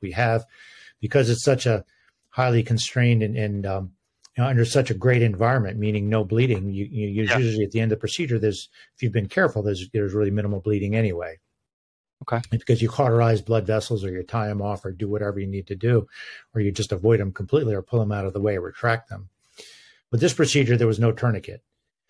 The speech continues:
Speaker 1: And so I get in there and I realize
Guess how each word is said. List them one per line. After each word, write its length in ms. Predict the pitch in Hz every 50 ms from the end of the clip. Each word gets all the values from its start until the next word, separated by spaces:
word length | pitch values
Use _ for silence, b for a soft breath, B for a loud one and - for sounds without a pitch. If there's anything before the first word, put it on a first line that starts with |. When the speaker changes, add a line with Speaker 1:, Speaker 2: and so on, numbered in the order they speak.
| b b b b -
Speaker 1:
And 100 | 113 101
so 160 | - 120 117
I 100 | 113 110 104
get 240 | 90 107 123 131
in 200 | 143 151 151 147
there 240 | 131 113 107 101 101
and 220 | - - 110 107 104
I 60 | 101
realize 680 | 101 101 110 120 120 113 110 107 101 95 95 - -